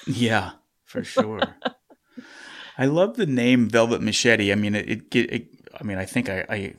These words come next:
Speaker 2: think I understand what that means, but right, it's like, you know, it's, it's that, and that's what I love about, I love the contrarian, um, or the, not, contrarian's the wrong word. I love the dichotomy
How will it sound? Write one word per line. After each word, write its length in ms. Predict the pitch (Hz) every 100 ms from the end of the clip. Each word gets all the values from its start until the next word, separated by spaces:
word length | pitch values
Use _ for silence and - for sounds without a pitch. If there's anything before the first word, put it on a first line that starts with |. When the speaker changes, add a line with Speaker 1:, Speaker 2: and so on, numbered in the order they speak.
| _
Speaker 2:
think 300 | - - 123
I 60 | 107
understand 460 | 101 95 - 104 95
what 120 | 95
that 200 | 104 -
means, 420 | 101 107 87 78
but 180 | - -
right, 280 | 76 92 90
it's 220 | - -
like, 280 | 101 92 - _ _ -
you 140 | 143 -
know, 200 | 80 - _ _
it's, 420 | - - - - _ _ _ _ - _ _ _ -
it's 260 | 135 -
that, 360 | - 110 - _ _ _ _ _ -
and 120 | 120
that's 120 | 127 -
what 100 | 107
I 20 |
love 200 | 101 101
about, 380 | 92 90 90 - _ _ -
I 80 |
love 260 | 120 143 175
the 100 | 160
contrarian, 1120 | - - - - 123 123 120 120 117 113 110 - _ _ _ _ _ _ _ _ _ _ _ _ _ _ -
um, 520 | 104 98 92 90 87
or 100 | 127
the, 240 | 120 107 -
not, 160 | 117 - _ -
contrarian's 280 | - 120 101
the 80 |
wrong 140 | 92 87
word. 180 | 85 - -
I 60 | 123
love 160 | 139
the 80 | 139
dichotomy 1000 | 131 104 - - 120 110 110 92 78 69